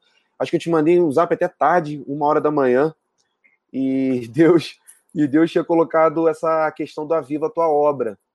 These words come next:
né? Aqui em Niterói nós somos um grupo menor,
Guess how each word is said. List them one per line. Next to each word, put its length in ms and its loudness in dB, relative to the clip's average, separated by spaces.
né? 240 -8
Aqui 220 -8
em 40 -6
Niterói 360 -2
nós 320 -6
somos 260 -4
um 120 -2
grupo 260 -2
menor, 480 0